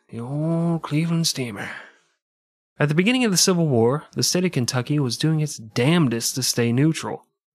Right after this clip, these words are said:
But in early September of eighteen sixty-one, the Confederates invaded and captured Columbus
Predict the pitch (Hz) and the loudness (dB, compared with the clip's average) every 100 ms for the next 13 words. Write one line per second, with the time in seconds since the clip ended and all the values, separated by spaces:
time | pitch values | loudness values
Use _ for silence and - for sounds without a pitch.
0 | _ _ _ _ _ - 123 117 120 113 | _ _ _ _ _ -8 -2 -2 0 0
1 | 131 135 120 123 - 135 123 113 120 - | 2 0 -2 -4 -2 0 0 0 -2 -2
2 | 117 - 120 - 107 160 143 117 127 _ | -4 -4 -6 -6 0 2 2 0 -6 _
3 | 120 123 117 165 165 143 120 117 151 123 | -8 -4 0 0 2 0 -2 0 0 0
4 | 113 - 113 - 151 156 - 135 - 117 | -4 -6 -8 -4 -2 0 -2 -4 -4 0
5 | 139 143 113 - - | 0 0 -2 -4 -6